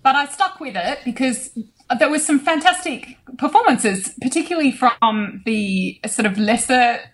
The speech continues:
characters, like Robin Malcolm from Upper Middle Bogan. Um, she was in it. She's unreal. Darren Gilshannon from The Moodies, he's in it. He's unreal. Um, there's lots of people that pop up in all of,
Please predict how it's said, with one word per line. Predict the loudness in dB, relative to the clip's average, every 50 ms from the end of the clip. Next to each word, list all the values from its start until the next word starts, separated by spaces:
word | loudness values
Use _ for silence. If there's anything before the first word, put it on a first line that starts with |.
| _ _ 0
characters, | 2 2 2 2 0 -2 -4 -4 -4 -4 -4 -2
like | 0 0 0 0 -2 0
Robin | 2 2 4 4 2 0 0 -2 -6 -8 -6
Malcolm | -2 0 2 2 2 0 -2 -4 -4 -4 -10 -10 -8 -4
from | -2 -2 0
Upper | 0 0 0 0 0
Middle | -2 0 0 0 2
Bogan. | 4 4 4 4 2 0 0 0 0 -2 -4 -16 -20 -20 -20 -20 -20 -12 -2 2
Um, | 4 4 4 2
she | 0 0 2 2
was | 2 4 4 2
in | 2
it. | 0 0
She's | 0 0 0 0 0 2
unreal. | 2 2 2 2 0 0 -2 -2 0 0 0 0 -2 -2 -4 -4 0
Darren | 2 2 4 4 4 2 2 2 0 -2
Gilshannon | -2 -2 0 0 0 2 4 4 4 4 2 0
from | 2 4 6 6
The | 6 6
Moodies, | 4 2 2 2 2 4 4 4 2 0 -4 -10 -12 -14 -10 -4
he's | -2 2 2 2 2
in | 2 2 2
it. | 0 0 -2 -10 _ -10
He's | -4 -2 -2 0 0 0 2
unreal. | 0 0 0 -2 -4 -4 -2 -2 -2 -2 -4 -6 -10 _ _ -20 -20 -20 -20 -8 _ 2
Um, | 4 4 4 2 -2 -2 -4
there's | -4 -8 -6 -2
lots | 0 0 0 0 -2
of | -6 -2
people | -2 -2 -2 -2 -4
that | -4 -4 -6 -6 -2
pop | 2 2 2 6
up | 6 4 4 4 -2
in | -6 -4
all | -4 -4 -4 -6
of, | -6 -8